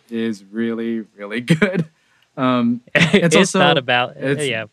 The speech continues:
Speaker 1: it's not a bad
Speaker 2: It is,
Speaker 1: ballad.
Speaker 2: but it's also not.
Speaker 1: It's not boring. Um,
Speaker 2: Yeah.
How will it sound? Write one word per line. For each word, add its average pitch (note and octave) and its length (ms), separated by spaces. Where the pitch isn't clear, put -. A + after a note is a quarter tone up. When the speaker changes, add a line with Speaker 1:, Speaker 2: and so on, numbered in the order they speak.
Speaker 1:
it's C3 160
not C3 120
a B2+ 40
bad A#2 240
Speaker 2:
It G3+ 100
is, G#3 160
Speaker 1:
ballad. D3+ 80
Speaker 2:
but D3 160
it's C3+ 140
also C#3 260
not. A#2 300
Speaker 1:
It's C#3+ 140
not F3+ 140
boring. A2+ 360
Um, A#2 340
Speaker 2:
Yeah. G#2+ 180